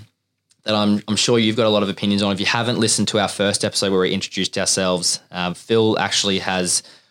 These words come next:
well, I'll, I'll let him describe his, uh, his university tertiary background. Um, but yeah, he, he has a heavy interest in, uh, psychometric assessments and, uh, the psychology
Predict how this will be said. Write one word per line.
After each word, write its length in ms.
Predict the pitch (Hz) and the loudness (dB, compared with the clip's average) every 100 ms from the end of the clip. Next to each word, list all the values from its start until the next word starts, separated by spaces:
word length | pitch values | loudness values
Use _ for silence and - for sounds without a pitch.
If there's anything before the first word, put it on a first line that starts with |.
| - | -2
well, 200 | 110 123 | 2 4
I'll, 60 | 131 | 4
I'll 80 | |
let 180 | 147 - | 2 2
him 160 | 127 123 | 2 2
describe 480 | 117 - 107 104 92 | 2 2 2 2 0
his, 260 | 101 92 | -2 0
uh, 320 | 101 95 90 - - _ _ _ _ | 0 0 -2 -4 -10 _ _ _ _
his 200 | 107 101 | -4 0
university 540 | 110 101 101 - 98 | 0 2 0 0 -2
tertiary 460 | 90 104 95 - 95 | -2 -2 -2 0 0
background. 640 | 95 - 98 87 117 175 - - | -2 -2 -2 0 0 -2 -4 -10
Um, 360 | 92 87 87 - | -6 -4 -4 -4
but 160 | - | -4
yeah, 160 | 104 92 | 0 0
he, 180 | 90 90 | 0 -2
he 60 | |
has 240 | 98 101 104 | 0 0 0
a 120 | 101 - - _ _ _ | -2 -6 -20 _ _ _
heavy 340 | - 165 165 | 0 2 2
interest 360 | 147 147 143 - | 2 2 0 2
in, 240 | 127 123 | 2 2
uh, 320 | 117 117 113 - | 2 0 0 0
psychometric 720 | - 123 120 120 117 120 113 | 0 0 0 -2 -2 -4 -2
assessments 720 | - 131 - 147 156 - - | 0 0 0 0 2 0 2
and, 260 | 110 107 | 2 2
uh, 140 | 104 98 | 2 0
the 80 | |
psychology 840 | 104 113 107 - 110 113 110 101 | 0 0 -2 0 2 2 0 -2